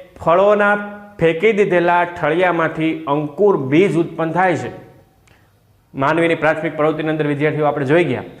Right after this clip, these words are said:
કે આજથી બાર હજાર વર્ષ પહેલાં ખેતીની શરૂઆત થઈ, અને ખેતીની શરૂઆત પાછળ એ કેટલા કારણો જવાબદાર હતા?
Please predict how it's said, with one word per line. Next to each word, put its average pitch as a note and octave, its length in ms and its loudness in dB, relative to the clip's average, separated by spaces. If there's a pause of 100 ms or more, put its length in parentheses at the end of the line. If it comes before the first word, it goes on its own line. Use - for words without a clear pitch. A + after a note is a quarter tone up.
(360)
કે D3 80 0
આજથી D3 420 0
બાર D3 320 2
હજાર E3 300 2
વર્ષ D3 220 0
પહેલાં D3 420 -2
ખેતીની C3+ 380 -2
શરૂઆત B2+ 600 0
થઈ, C3+ 200 0 (440)
અને F#3+ 120 0
ખેતીની G3+ 420 0
શરૂઆત G3+ 440 2
પાછળ G3 260 2
એ G3+ 60 0
કેટલા G3 300 0
કારણો F#3 280 0
જવાબદાર F3 440 0
હતા? F3 240 -2